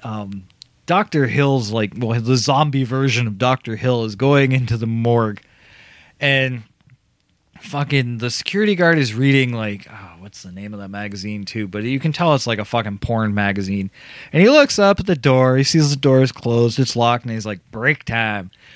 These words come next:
It's like, dude, you are so going to beat your meat right now, aren't you? It's like, it, but it's fucking hilarious. <laughs> Like, it's like,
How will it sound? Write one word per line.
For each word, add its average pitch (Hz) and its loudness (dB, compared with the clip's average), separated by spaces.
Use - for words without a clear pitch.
It's - -10
like, 143 -2
dude, 156 4
you 160 4
are - 4
so 185 4
going 147 2
to 135 2
beat 139 0
your 127 -2
meat 123 -2
right 107 -6
now, 110 -2
aren't 113 -2
you? 98 -4
It's 131 -2
like, 143 0
it, 147 -2
but 165 2
it's - -2
fucking - -4
hilarious. 139 0
<laughs> - -4
Like, 240 -2
it's - -4
like, 147 -4